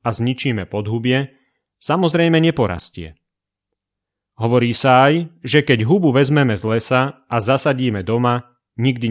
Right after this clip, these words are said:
neporastie. To je pravda. Nemá predsa také podmienky ako v lese. Huby potrebujú na svoj rast vlhké a pokojné prostredie. Zároveň huby potrebujú aj čas, rastú až šestnásť dní.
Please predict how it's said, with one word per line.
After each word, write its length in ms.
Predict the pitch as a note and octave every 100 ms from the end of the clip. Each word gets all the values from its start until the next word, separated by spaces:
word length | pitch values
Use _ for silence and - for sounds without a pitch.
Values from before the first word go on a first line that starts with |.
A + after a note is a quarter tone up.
| G#2
neporastie. 680 | G2+ E2+ D#2+ - F#2 F2 _ _ _ _ _ _ _ _ _ -
To 160 | F#3
je 80 | F3+
pravda. 480 | C#3+ B2 G2 D#2+ - _ _ _ _
Nemá 240 | B2+ E3+ G#2+ G#2
predsa 320 | A2 - A2+
také 320 | A2+ A2 G2
podmienky 560 | A#2 A#2 B2 A#2+ A#2+ A2+
ako 240 | G#2+ A2
v 20 | G#2
lese. 260 | G2 - F#2 _ _ _ _ _ _ _ _ _ _ _ _ _ G2+
Huby 320 | B2 B2+ C3
potrebujú 480 | C3 C3+ C3 C#3 B2+
na 160 | B2
svoj 320 | - A#2+ G#2
rast 320 | G#2+ A#2 - -
vlhké 480 | G#2+ B2 A#2+ - C3
a 80 | A2+
pokojné 480 | A2 A#2 A#2+ A#2 A2
prostredie. 720 | - A2 - G2 E2+ E2 E2 _ _ _ _ _ _ _
Zároveň 480 | G#2 A#2+ B2 A#2 A2
huby 240 | G#2+ A#2
potrebujú 560 | A2+ A#2 A#2 G#2+ A2+ A2
aj 160 | F#2+ E2
čas, 280 | - G2+ C3 - - _ _ _ _
rastú 480 | G#2 G#2+ - - A#2+
až 320 | A2 - A#2+
šestnásť 480 | A#2+ C3 A2+ A2 G2
dní. 200 | A2 F#2